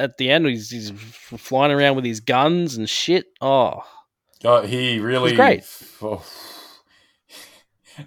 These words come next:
Speaker 2: At the, at the very end, when he doesn't have his wingsuit, which is
Speaker 1: Yep.
Speaker 2: something we'll get to, oh, he takes some risks.
Speaker 1: <laughs> He
Speaker 2: Um,
Speaker 1: does.
Speaker 2: <laughs> yeah, we get the Stephen Strange name drop. That's fun. Um,
Speaker 1: Yeah,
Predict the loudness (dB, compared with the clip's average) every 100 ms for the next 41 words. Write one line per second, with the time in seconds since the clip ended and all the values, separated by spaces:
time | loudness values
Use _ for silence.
0 | _ _ _ _ -8 -8 -6 -6 -2 -2
1 | -2 -6 2 4 6 4 0 -2 -2 -4
2 | -4 0 2 2 0 -2 -2 -4 -8 -10
3 | -10 -12 -14 -16 _ -14 -4 -2 -2 -6
4 | -12 -10 -10 -12 -4 0 0 -2 -8 -10
5 | _ -8 -8 -8 -12 -14 -12 -12 -12 -16
6 | -20 -8 0 2 4 6 6 6 2 0
7 | -6 -18 _ _ _ _ _ _ -20 _
8 | _ _ -6 0 0 0 -4 0 0 -2
9 | -4 -4 -4 -4 -4 -2 0 0 -2 _
10 | -4 -4 -6 -6 -4 -6 -10 -20 -20 -20
11 | _ -2 4 8 8 8 4 2